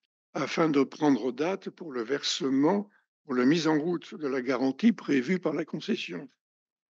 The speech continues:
Donc, elle a proposé la date du premier mai mille huit cent soixante-dix. Elle a demandé à ce moment-là la const-, la constitution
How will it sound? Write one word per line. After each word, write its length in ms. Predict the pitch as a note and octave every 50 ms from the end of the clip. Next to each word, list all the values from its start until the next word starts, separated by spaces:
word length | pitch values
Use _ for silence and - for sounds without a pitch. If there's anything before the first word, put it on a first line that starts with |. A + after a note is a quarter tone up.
| _ _ _ _ _ _
Donc, 160 | - D3 C#3
elle 120 | - C3+ B2
a 60 | B2
proposé 440 | B2 - E3 B2+ C3+ D#3 C3+ D3+ D#3+
la 120 | C#3 C3
date 220 | B2 D#3 F3 E3+ C3+
du 120 | C3 C3
premier 440 | - - - E3 B2 C3+ C3+ C3 C3
mai 220 | C3+ D3+ F#3 F#3
mille 200 | E3 D3+ D3 C#3
huit 120 | C3+ D3 C3
cent 220 | - - E3+ D3
soixante-dix. 880 | C#3 D3 C#3 - D#3+ D3 C3+ C3+ B2+ C3 D3 B2+ A#2 - - - - - _ _ _ _ _ _ _ _ _ _ _ _ _ _ _
Elle 140 | - F#3 C#3+
a 80 | C3
demandé 420 | A#2 C3 B2 B2+ B2+ C3 A#2+ E3 D3
à 100 | C3 B2
ce 140 | - -
moment-là 320 | E3+ C3 A#2+ A#2+ C3 D#3+ E3+
la 140 | D3 C#3 B2
const-, 440 | - - D3 C3+ C3 - - -
la 240 | - E3+ - F3 C#3+
constitution 1120 | - - F3+ E3 C#3+ - - - F3+ - - D#3 D3 C3+ - - - F#3+ G3+ F3+ C#3+ -